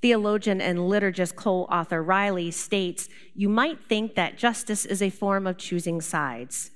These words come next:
choosing whom to stand behind. And in a way it is.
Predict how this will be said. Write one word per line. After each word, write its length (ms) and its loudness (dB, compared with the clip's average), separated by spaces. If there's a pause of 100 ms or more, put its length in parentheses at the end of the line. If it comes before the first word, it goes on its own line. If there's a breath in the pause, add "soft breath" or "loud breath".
(140)
choosing 380 0
whom 320 0
to 100 -8
stand 380 -2
behind. 560 -10 (600 soft breath)
And 520 -4 (260)
in 100 0
a 60 0
way 260 0
it 100 -2
is. 420 -6